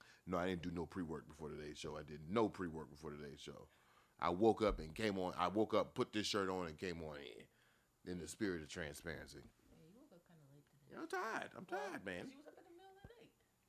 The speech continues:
Speaker 1: I was. I was up at the midnight hour.
Speaker 2: Mm-hmm.
Speaker 1: Ask me what I was watching. Just, no matter of fact, guess what I was watching at three fifty-eight this morning?
Speaker 2: What were you watching? Let's see.
Speaker 1: Just guess.
Speaker 2: It wasn't wrestling, was it?
Speaker 1: Wasn't wrestling.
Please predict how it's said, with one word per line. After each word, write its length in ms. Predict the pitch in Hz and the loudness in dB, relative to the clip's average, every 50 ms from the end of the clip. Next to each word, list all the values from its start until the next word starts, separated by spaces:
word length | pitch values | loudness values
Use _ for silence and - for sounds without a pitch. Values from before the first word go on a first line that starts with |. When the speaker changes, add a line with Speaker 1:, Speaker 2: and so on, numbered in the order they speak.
| _ - - | _ -10 -6
Speaker 1:
I 60 | 92 | -6
was. 280 | 95 117 139 101 73 90 | -4 -4 -4 -4 -4 -6
I 60 | 92 | -6
was 140 | 92 87 90 | -6 -4 -6
up 120 | 104 - | -6 -8
at 80 | 95 76 | -8 -10
the 60 | 80 90 | -10 -10
midnight 400 | 104 175 170 92 80 73 71 73 | -8 -8 -8 -8 -10 -10 -10 -10
hour. 300 | 73 78 - - - - | -10 -12 -12 -12 -14 -16
Speaker 2:
Mm-hmm. 960 | - _ _ - - - - - - - - _ _ - - - _ _ - 110 | -18 _ _ -20 -20 -20 -20 -20 -20 -20 -20 _ _ -20 -20 -20 _ _ 0 0
Speaker 1:
Ask 140 | 98 - 90 | 0 0 -2
me 60 | 90 | -4
what 140 | 85 85 82 | -2 -2 -2
I 60 | 78 | -2
was 140 | 76 78 78 | -2 -4 -4
watching. 280 | 80 71 71 - 64 60 - - - - _ _ _ _ _ _ _ _ - | -6 -6 -8 -8 -14 -20 -20 -20 -20 -20 _ _ _ _ _ _ _ _ -10
Just, 140 | 110 92 - _ _ _ _ _ _ _ _ _ | -10 -10 -10 _ _ _ _ _ _ _ _ _
no 80 | 131 127 | 0 4
matter 140 | 120 123 117 | 6 6 6
of 60 | 107 | 8
fact, 200 | 123 113 98 90 | 6 4 2 4
guess 200 | 87 151 156 156 - | 6 6 6 6 8
what 80 | 135 | 10
I 60 | 120 110 | 10 10
was 180 | 104 104 101 | 10 8 4
watching 320 | 107 107 98 95 - 87 87 | 2 2 2 2 0 -4 -6
at 140 | 78 71 - - _ _ - - | -6 -6 -8 -16 _ _ -16 -4
three 180 | - 139 143 127 | 2 4 4 4
fifty-eight 480 | 127 - 135 107 104 104 104 95 73 73 | 4 2 -2 0 2 2 2 2 0 -2
this 140 | 87 82 | -6 -6
morning? 280 | 87 80 71 64 62 60 - - - - - - - _ _ _ _ _ _ _ _ _ _ | -6 -6 -8 -8 -10 -12 -14 -20 -20 -20 -20 -20 -20 _ _ _ _ _ _ _ _ _ _
Speaker 2:
What 100 | 170 175 | -20 -20
were 60 | 170 | -20
you 160 | 156 151 147 143 | -20 -20 -20 -20
watching? 240 | 135 143 135 135 127 - _ _ - - _ - - - - - - - - - - - - - - | -20 -20 -20 -20 -20 -20 _ _ -20 -20 _ -20 -20 -20 -20 -20 -20 -20 -18 -16 -16 -16 -16 -18 -20
Let's 160 | - - - | -20 -18 -6
see. 80 | - 139 | -2 -2
Speaker 1:
Just 160 | 120 107 92 90 | -2 -2 -2 0
guess. 380 | 113 104 - - - - - - - - - _ _ _ _ _ _ _ _ _ _ 147 | 0 0 0 -2 -10 -12 -14 -16 -20 -20 -20 _ _ _ _ _ _ _ _ _ _ -20
Speaker 2:
It 80 | 147 156 | -18 -16
wasn't 240 | 185 220 202 180 165 165 | -16 -16 -16 -16 -18 -18
wrestling, 320 | 160 160 - - 127 131 | -18 -18 -20 -20 -20 -20
was 160 | 143 165 - | -20 -20 -20
it? 100 | - - - - - - 85 | -20 -20 -20 -20 -12 -6 -2
Speaker 1:
Wasn't 240 | 92 104 123 135 | 0 2 4 4
wrestling. 320 | 120 110 101 90 85 90 | 6 6 4 4 0 -6